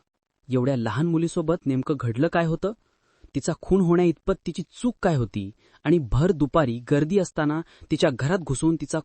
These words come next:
खून कोण करू शकतं? एक नाही, अनेक प्रश्न होते. या प्रकरणाचा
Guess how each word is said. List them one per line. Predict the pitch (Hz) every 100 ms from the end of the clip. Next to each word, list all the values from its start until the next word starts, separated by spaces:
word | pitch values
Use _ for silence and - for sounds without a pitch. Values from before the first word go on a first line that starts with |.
| -
खून | 165 196 196
कोण | 151 135
करू | 120 110
शकतं? | - - - - _ _ _ _ _
एक | 135 151 165
नाही, | 139 117 -
अनेक | - 143 202
प्रश्न | - - 131
होते. | 113 107 - _ _ _ _ _
या | 135 190
प्रकरणाचा | 202 190 196 196